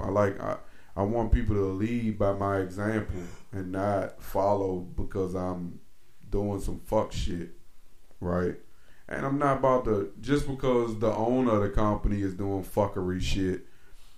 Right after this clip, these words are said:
I'm not gonna take advantage of that situation myself. That's just not, that's not how I'm built. I, I'm not built that way. Um, but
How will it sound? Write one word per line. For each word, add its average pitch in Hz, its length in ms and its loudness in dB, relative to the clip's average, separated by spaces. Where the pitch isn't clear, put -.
I'm 117 180 -2
not 127 200 4
gonna 104 160 0
take 113 240 6
advantage 104 520 4
of 95 80 2
that 95 140 4
situation 95 720 2
myself. 92 680 2
That's 104 220 0
just 107 220 -6
not, 104 400 0
that's 98 140 -4
not 107 220 2
how 98 280 2
I'm 90 140 -6
built. 101 320 4
I, - 100 -4
I'm 104 120 0
not 101 260 2
built 107 260 4
that 90 160 0
way. 90 280 0
Um, 87 480 -2
but - 320 -4